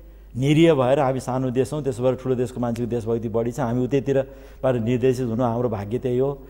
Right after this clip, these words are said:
हाम्रो कर्तव्य त्यही हो भनेर निहुराउनु पर्दैन। यो देशको माटो हो, जसलाई बास आउँदैन,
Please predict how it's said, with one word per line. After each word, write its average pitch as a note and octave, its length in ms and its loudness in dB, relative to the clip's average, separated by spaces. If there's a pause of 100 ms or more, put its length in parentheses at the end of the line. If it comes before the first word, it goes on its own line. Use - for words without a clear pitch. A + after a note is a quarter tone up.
(140)
हाम्रो B2 180 0
कर्तव्य B2 400 0
त्यही B2 180 0
हो A#2 120 0
भनेर A2+ 160 -4
निहुराउनु A#2+ 380 -2
पर्दैन। A#2+ 400 -2 (920)
यो D#3 60 0
देशको D3+ 260 2
माटो C3+ 380 0
हो, D#3 420 -2 (420)
जसलाई C3 240 4
बास C#3 260 4
आउँदैन, A2+ 600 -6